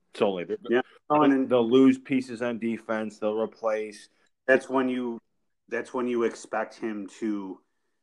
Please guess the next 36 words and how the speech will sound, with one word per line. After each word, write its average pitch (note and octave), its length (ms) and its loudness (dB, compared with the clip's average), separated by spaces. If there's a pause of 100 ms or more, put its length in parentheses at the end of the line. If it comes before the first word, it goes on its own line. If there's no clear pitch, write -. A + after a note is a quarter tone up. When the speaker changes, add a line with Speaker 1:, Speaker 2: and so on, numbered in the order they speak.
(160)
Speaker 2:
take B2+ 240 -4
the - 80 -8
next A2 240 -6
step, A2 320 -6
and G2+ 140 -8
you're G#2+ 160 -6
gonna G#2 160 -6
be F#2 480 -10 (260)
driven A#2+ 480 0
by G#2 240 0
him, G#2 520 -10
whereas G2+ 460 -10
it's F#2+ 160 -18
a A2+ 60 -8
little A2 160 -4
bit G#2 180 -10
more G2 260 -6
obviously F#2+ 360 -8
fifty-fifty. G2+ 760 -8
Some G2+ 280 -12 (100)
Speaker 1:
Right. D#3+ 260 6
Speaker 2:
other - 140 -10 (500)
say G2+ 140 -4
it's, - 340 -10
you G2 100 -8
know, E2+ 120 -8
seventy F#2+ 420 -6
thirty. G#2+ 520 -2 (240)
Speaker 1:
Right. D2+ 200 -10 (120)
Speaker 2:
Uh, F#2+ 80 -2 (1080)
I, C#3 220 6
I D3+ 100 8
think C#3+ 200 2
it's C3+ 100 -2
a B2+ 60 -4
lot A2+ 460 -2